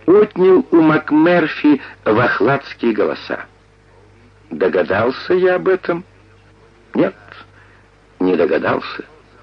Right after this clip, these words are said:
Нет, потому что я поверил их елейным речам.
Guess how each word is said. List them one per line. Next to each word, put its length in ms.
Нет, 540
потому 480
что 240
я 440
поверил 600
их 180
елейным 680
речам. 580